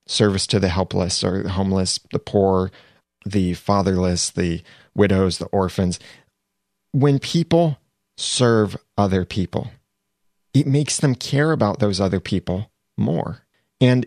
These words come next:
if you ask your audience to help you with something, that will probably subconsciously with them, but that will help them to care more for you. And you have to be careful what you're asking them to do, too. It's not just, "Hey, please give us money."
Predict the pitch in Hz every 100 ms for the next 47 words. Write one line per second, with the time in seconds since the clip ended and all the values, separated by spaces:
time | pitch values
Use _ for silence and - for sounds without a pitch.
0 | - 123 - 131 147 - 127 127 - 110
1 | - 113 127 107 95 92 - 107 98 107
2 | - 95 113 147 90 - - 101 - -
3 | 87 87 95 98 120 _ _ _ _ _
4 | 107 151 151 147 127 113 113 98 _ _
5 | _ - 165 196 208 170 104 127 - 123
6 | 123 - - 101 92 143 104 98 90 -
7 | 123 127 135 113 117 - 110 110 - 107
8 | - 120 120 113 98 98 98 101 - 98
9 | 90 127 180 - - - - 202 160 208
10 | 226 - 165 123 - 139 113 98 104 -
11 | 98 - 101 98 - 104 92 85 - -
12 | 98 90 - - 98 85 - 104 95 98
13 | 87 - _ _ 151 135 - 151 131 -
14 | 110 92 - 117 147 107 90